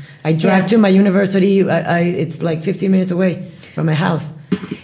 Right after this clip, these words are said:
Speaker 1: And they couldn't understand, they couldn't acknowledge how he wanted to keep living at his house and not go off to college. And one told him, "What do you mean? I'm going all the way to the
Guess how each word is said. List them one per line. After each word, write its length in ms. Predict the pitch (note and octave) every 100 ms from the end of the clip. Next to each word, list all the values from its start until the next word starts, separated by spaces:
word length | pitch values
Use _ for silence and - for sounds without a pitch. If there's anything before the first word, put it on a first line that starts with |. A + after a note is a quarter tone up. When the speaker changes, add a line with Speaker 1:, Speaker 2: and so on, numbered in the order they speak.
| -
Speaker 1:
And 180 | F3+ G3
they 180 | G3 F#3+
couldn't 380 | - B3 B3 A#3+
understand, 720 | F#3 E3+ D#3+ - E3+ D#3+ E3
they 80 | E3
couldn't 240 | G#3 G#3+
acknowledge 640 | C#3+ D#3+ D#3+ D#3 E3+ F#3 - - - - _ _ _ _
how 460 | - F3+ F#3+ G3
he 180 | - F#3
wanted 720 | F3+ F3+ F#3+ G3 G#3 A3+ -
to 100 | -
keep 300 | E3 - F#3
living 300 | F3 F3+ F#3+
at 120 | F3
his 140 | C#3+ C#3
house 540 | C#3 C#3+ D#3 - - - - - - _ _ _ _ _ _ _ -
and 120 | E3
not 180 | F3 F#3
go 120 | F3+
off 140 | F3+ -
to 80 | -
college. 460 | - G#3+ C3+ - -
And 140 | E3
one 220 | F#3+ G#3
told 280 | G3 G3+ G3
him, 220 | F#3 - -
"What 100 | F#3
do 60 | A3+
you 60 |
mean? 280 | G#3+ A#3 F#3+
I'm 100 | D#3+
going 220 | F#3 G#3+
all 160 | - G#3
the 100 | G#3+
way 460 | G3 F#3+ G3 - - - - - _ _ _ -
to 80 | F#3+
the 100 | F#3